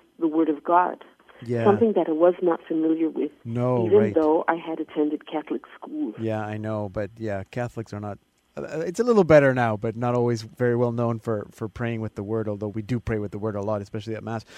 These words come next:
Speaker 2: So you decided to, I guess you felt called to join the community as a, as a consecrated single, or how does that work?
Speaker 1: Consecrated, yes. Um, I ex-, when I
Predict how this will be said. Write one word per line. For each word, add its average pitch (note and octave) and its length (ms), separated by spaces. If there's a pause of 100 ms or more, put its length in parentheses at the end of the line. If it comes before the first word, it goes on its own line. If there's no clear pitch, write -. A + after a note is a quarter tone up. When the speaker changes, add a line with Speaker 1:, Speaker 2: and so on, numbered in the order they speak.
(140)
Speaker 2:
So - 140
you D#3 140
decided E3 500
to, D3+ 300
I C3+ 60
guess C3 200
you C3+ 80
felt C3+ 300
called C3 320
to C3+ 100
join B2 260
the B2+ 60
community B2+ 440
as B2 180
a, B2+ 100 (260)
as B2 140
a B2+ 60
consecrated D3+ 680
single, F4+ 680
or D#3 180
how D#3 100
does E3 120
that F3 140
work? D3 280 (260)
Speaker 1:
Consecrated, G#3+ 920 (380)
yes. D3 300 (600)
Um, D#3 500 (300)
I F#3+ 420 (100)
ex-, - 140 (580)
when G#3+ 420
I E3+ 180